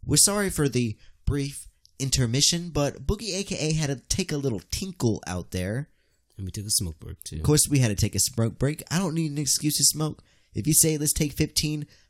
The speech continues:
Speaker 1: I'm gonna take an hour and forty-five minutes. So, an hour and forty-five minutes later,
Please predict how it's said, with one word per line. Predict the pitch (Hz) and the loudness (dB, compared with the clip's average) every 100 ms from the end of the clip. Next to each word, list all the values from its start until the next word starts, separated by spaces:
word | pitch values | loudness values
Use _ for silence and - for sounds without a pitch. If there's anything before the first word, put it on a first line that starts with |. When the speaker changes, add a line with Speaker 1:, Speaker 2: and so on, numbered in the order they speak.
| _ | _
Speaker 1:
I'm | 117 | -2
gonna | 127 127 | 0 2
take | - 131 - | 2 0 -2
an | 120 | -2
hour | 113 113 113 | 2 2 2
and | 107 | 0
forty-five | - 110 101 107 101 | 0 0 0 0 -2
minutes. | 90 85 69 - - - - | -2 -4 -4 -4 -6 -12 0
So, | - 151 143 - - _ | 4 4 2 -2 -16 _
an | 151 | 0
hour | 156 196 202 | 2 4 2
and | 180 | 2
forty-five | 180 175 160 143 | 2 2 2 0
minutes | 143 139 127 127 | 0 0 0 2
later, | 123 120 123 | 2 2 2